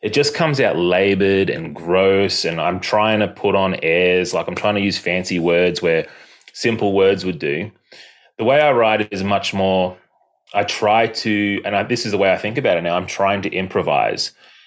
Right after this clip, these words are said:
And it's much more like I'm wearing each of the characters, and it's just me sort of trying to act it out. And it's like I'm just seeing it unfold.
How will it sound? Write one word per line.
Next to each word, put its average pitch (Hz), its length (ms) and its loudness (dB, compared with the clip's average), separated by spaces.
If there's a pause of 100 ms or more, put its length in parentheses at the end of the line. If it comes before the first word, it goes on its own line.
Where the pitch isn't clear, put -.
And 92 100 -4
it's 92 120 -6
much 107 280 0
more 104 240 2
like 92 300 0
I'm 92 220 0
wearing 92 640 0 (160)
each 95 200 -6
of 82 120 -6
the 87 80 0
characters, 85 920 -2
and 95 120 -2
it's 92 100 -4
just - 260 -2
me 104 160 -2
sort 98 260 -2
of 92 80 -4
trying 90 280 -2
to - 140 -4
act 87 260 -4
it 87 80 -2
out. 87 120 2
And 82 80 -4
it's 80 100 -12
like 95 180 -2
I'm 98 180 -4
just 90 300 -4
seeing 107 360 0
it - 140 -4
unfold. 87 680 -2